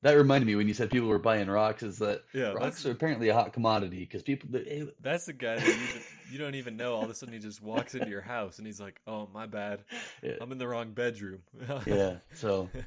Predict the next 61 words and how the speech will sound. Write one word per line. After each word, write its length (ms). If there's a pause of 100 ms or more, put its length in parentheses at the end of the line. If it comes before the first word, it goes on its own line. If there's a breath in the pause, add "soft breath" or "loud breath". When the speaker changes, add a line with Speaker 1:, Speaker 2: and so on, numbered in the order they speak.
(180)
Speaker 1:
I 120
don't 180
know 140
Speaker 2:
Gotta 120
Speaker 1:
if, 60
Speaker 2:
be 60
Speaker 1:
if 100
they're 140
Speaker 2:
careful 80
with 20
a 40
Speaker 1:
U 120
S 80
B 120
Speaker 2:
neighbor 120
Speaker 1:
pet 60
Speaker 2:
like 100
that. 40
Speaker 1:
rocks. 340
The 180
guy 180
said 240
they 100
were 100
just 200
generic 520
limestone 840
or 80
something. 340
I 120
don't, 140
I 140
don't 140
know. 160
I 100
know, 140
like, 200
three 240
kinds 260
of 80
rocks. 400
Speaker 2:
They 60
Speaker 1:
So 80
Speaker 2:
must, 300
they 120
Speaker 1:
that, 60
Speaker 2:
must 200
be 160
Speaker 1:
I 80
don't 100
Speaker 2:
filled 40
Speaker 1:
know 60
Speaker 2:
with 100
Speaker 1:
too 80
much 140
Speaker 2:
gold 120
Speaker 1:
about 160
Speaker 2:
if 60
Speaker 1:
it, 40
Speaker 2:
you're 120
Speaker 1:
but 200